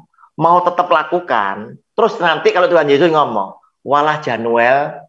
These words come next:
sakjane sampeyan ini ora percaya ambek aku," toh. Ya sudah, urusannya Tuhan Yesus, begitu loh. Ya, karena apa? Karena dia sudah ngomong seperti itu, ternyata Anda tidak, tidak turuti.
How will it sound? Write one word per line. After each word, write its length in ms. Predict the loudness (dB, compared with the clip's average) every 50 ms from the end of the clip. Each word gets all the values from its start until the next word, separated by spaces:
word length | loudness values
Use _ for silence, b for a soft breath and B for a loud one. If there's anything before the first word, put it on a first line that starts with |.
| _ _ _
sakjane 720 | -4 -4 -4 -4 -6 -8 -4 -4 -2 -2 0 0 0 0
sampeyan 560 | 0 0 -2 -2 -2 -2 2 2 2 4 2
ini 80 | 2 0
ora 240 | 0 0 0 0 -2
percaya 480 | -4 -6 -2 0 2 2 4 4 2
ambek 160 | 2 0 -2 0
aku," 380 | 0 0 -2 -2 -4 -4 -4 -2 -2
toh. 120 | -2 -4 -6 -10 B B B -4
Ya 160 | -2 -2 2
sudah, 320 | 2 2 2 2 2 2 2
urusannya 400 | 2 2 2 0 0 0 0 0 0
Tuhan 200 | 0 0 2 2
Yesus, 360 | 2 2 2 2 0 0 0 0
begitu 320 | 0 0 0 -2 -4 -8
loh. 40 | -12 _ _ _ _ _ _ _ _ _ _ _ _ _
Ya, 320 | 0 2 2 2 2 0 B B B B -6
karena 400 | -6 -4 -2 -2 0 0 -2 0
apa? 400 | 0 0 0 0 0 -4 -8 -6 -4
Karena 320 | -2 -2 0 0 -2 -2 0
dia 160 | 2 2 2
sudah 320 | 2 2 0 2 2 2 2
ngomong 320 | 2 2 2 2 -2 -2 -2
seperti 520 | -4 -4 -4 -4 -4 -4 -4 -6 -6 -4
itu, 320 | -2 0 2 2 2 B B B B _
ternyata 520 | -4 -2 0 0 -2 0 0 0 0 0 0
Anda 240 | 0 2 0 0 0
tidak, 520 | 0 0 2 2 2 2 0 -4 -2 -2
tidak 360 | -2 0 2 2 0 0 0
turuti. 680 | 0 0 0 2 0 0 0 0 0 0 -2 -6 -10